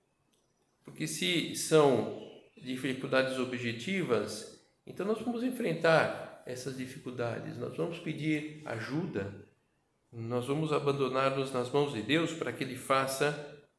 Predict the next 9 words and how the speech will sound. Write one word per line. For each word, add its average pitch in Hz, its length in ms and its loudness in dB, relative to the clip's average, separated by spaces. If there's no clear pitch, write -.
o - 100 -16
que - 140 -6
agora 131 560 4
não 123 180 0
estamos 127 360 -2
conseguindo 120 560 -4
fazer. 110 880 -2
Faz 131 220 0
parte 135 1040 4